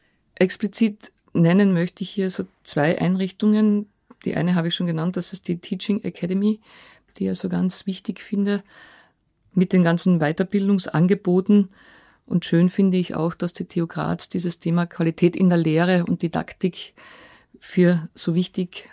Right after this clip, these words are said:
gehalten hat, dass man die Teaching Academy installiert hat. Und wenn wir in Richtung digitale Lehre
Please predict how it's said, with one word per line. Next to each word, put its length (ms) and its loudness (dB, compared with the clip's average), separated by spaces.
gehalten 540 0
hat, 320 -4
dass 220 -6
man 120 0
die 160 -2
Teaching 360 -4
Academy 520 -2
installiert 560 -2
hat. 180 0
Und 280 0
wenn 180 2
wir 220 0
in 240 2
Richtung 460 -2
digitale 600 0
Lehre 520 0